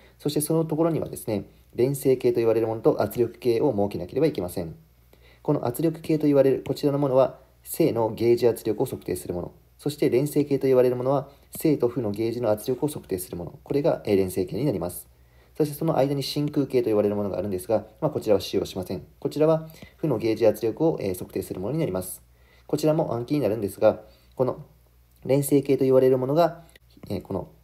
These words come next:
ひ-、えー、この吸い込む側ですね。吸い込み側に、えー、用いられ、そして、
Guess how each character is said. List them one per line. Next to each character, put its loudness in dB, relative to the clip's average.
ひ-、 -20
え -6
ー、 -6
こ -10
の -8
吸 -4
い -4
込 0
む -2
側 6
で -2
す -10
ね。 -6
吸 -2
い -10
込 0
み -2
側 4
に、 -2
え -4
ー、 -4
用 2
い -2
ら 4
れ、 -2
そ -8
し -8
て、 4